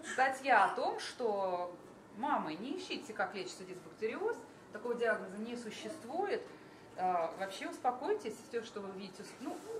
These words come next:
условно, всё, что вы видите у своего младенца, это норма, а, а эти все дураки вас разводят, значит, на деньги и на нервы. Статья очень убедительная. Как-то я по этому форуму туда-сюда и смотрю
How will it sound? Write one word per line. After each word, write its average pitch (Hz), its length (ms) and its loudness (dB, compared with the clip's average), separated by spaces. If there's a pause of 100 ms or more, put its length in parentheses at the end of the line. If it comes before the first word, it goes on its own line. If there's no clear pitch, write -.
условно, 202 480 4
всё, 233 100 -4
что 247 140 -8
вы 220 80 -2
видите 220 200 -6
у 196 40 -6
своего 196 300 -2
младенца, 190 440 -4
это 180 140 -6
норма, 214 580 4 (640)
а, 175 340 6
а 185 60 4
эти - 180 -2
все 233 140 -4
дураки 190 400 -2
вас 240 220 2
разводят, 190 540 -2 (420)
значит, 170 340 -8
на 175 120 -2
деньги 202 360 -4
и 180 40 -2
на 185 140 4
нервы. 165 380 -2 (2000)
Статья 294 400 0
очень 254 280 -2
убедительная. 214 760 -4 (1300)
Как-то 320 240 2
я 311 140 2
по 294 80 0
этому 254 300 2
форуму 220 420 2
туда-сюда 214 960 2
и 196 100 -8
смотрю 285 580 -4